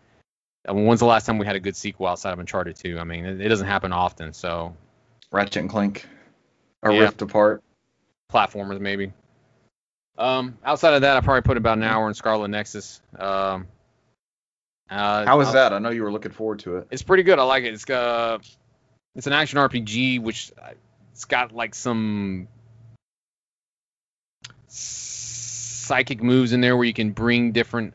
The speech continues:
Speaker 1: abilities. So when you play the game, you have a light attack, uh, a strong attack, and then you have, like, this, uh, psychic pull attack where you can pull these, uh, objects to attack enemies.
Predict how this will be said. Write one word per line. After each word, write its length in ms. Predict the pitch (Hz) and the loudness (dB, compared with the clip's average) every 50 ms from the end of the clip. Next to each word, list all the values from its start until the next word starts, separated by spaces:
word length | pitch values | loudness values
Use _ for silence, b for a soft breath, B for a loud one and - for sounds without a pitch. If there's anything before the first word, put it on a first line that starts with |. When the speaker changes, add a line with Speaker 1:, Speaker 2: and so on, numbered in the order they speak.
| _ | _
Speaker 1:
abilities. 600 | - 101 101 98 113 113 113 117 113 117 117 110 | -10 -10 -4 0 2 2 2 2 2 0 -2 -2
So 120 | - - 113 | -2 -2 0
when 120 | 107 117 120 | 0 0 0
you 60 | 113 | 0
play 160 | - 147 135 | 2 2 2
the 100 | 117 120 | 2 0
game, 340 | 107 110 117 120 120 117 117 | -2 0 2 2 2 2 2
you 160 | 113 113 104 | 0 0 0
have 220 | 104 110 107 104 101 | 0 0 0 0 0
a 100 | 101 101 | 0 0
light 200 | 98 98 110 110 | 2 2 2 0
attack, 480 | 104 - - 117 107 107 104 101 - | 0 -2 -2 0 0 2 0 -2 -4
uh, 340 | 98 98 101 98 98 98 92 92 | -8 -6 -4 -4 -4 -4 -4 -4
a 40 | |
strong 360 | 95 - - 113 110 110 104 101 | -6 -6 -2 0 0 0 0 -2
attack, 440 | - - 107 101 98 98 92 - - _ b b b b b b b b b b - | -4 -2 0 0 0 0 -2 -6 -10 _ b b b b b b b b b b -10
and 120 | 90 95 | -6 -4
then 100 | 98 98 | -2 -2
you 80 | 101 98 | -2 -2
have, 120 | 107 104 98 | -2 0 0
like, 160 | 101 95 - | -2 -4 -4
this, 300 | 95 92 - - - - | -8 -12 -12 -10 -6 -6
uh, 440 | 101 98 95 95 95 92 92 92 90 - - - - - - - | -4 -2 -2 -2 -2 -2 -4 -6 -8 -12 -20 -20 -20 -20 -20 -10
psychic 380 | - - 123 107 - 107 - | -2 0 0 0 0 -4 -10
pull 300 | - - 131 113 107 101 | -4 -2 0 0 0 -2
attack 320 | 92 - - 92 92 85 - | -4 -6 -8 -8 -6 -6 -6
where 80 | 101 | -8
you 60 | 98 - | -8 -8
can 120 | 92 95 | -8 -8
pull 220 | - 107 107 104 | -4 -2 -2 -2
these, 280 | 98 101 98 90 95 - | -2 -4 -6 -6 -6 -4
uh, 320 | 98 95 92 95 92 - - | -2 -2 0 -2 -4 -4 -2
objects 480 | - 104 107 107 92 101 98 95 - - | 0 2 2 2 2 -2 -6 -6 -8 -16
to 220 | 92 - 95 92 | -14 -14 -10 -10
attack 340 | 95 - - 113 95 - - | -10 -4 -2 -2 -2 0 0
enemies. 480 | 104 101 98 104 101 101 101 - - | -2 0 0 0 -2 -4 -4 -8 -16